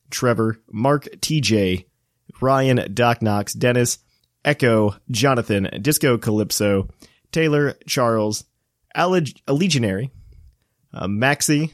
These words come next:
Shambles, Justin, Tim, Andrew, Old Man Tup, David, Piccolo, Piccolo, <laughs> I get that,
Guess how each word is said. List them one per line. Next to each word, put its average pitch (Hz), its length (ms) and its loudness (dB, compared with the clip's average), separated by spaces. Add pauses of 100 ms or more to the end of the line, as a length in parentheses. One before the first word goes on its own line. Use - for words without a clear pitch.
(540)
Shambles, 135 580 0 (180)
Justin, 117 440 -2 (100)
Tim, 151 300 2 (160)
Andrew, 113 360 2
Old 135 160 0
Man 117 220 2
Tup, 104 300 -2 (360)
David, 139 500 0
Piccolo, 110 600 2 (420)
Piccolo, 104 540 0 (440)
<laughs> - 440 0
I 110 80 -2
get 107 200 -2
that, 90 260 -6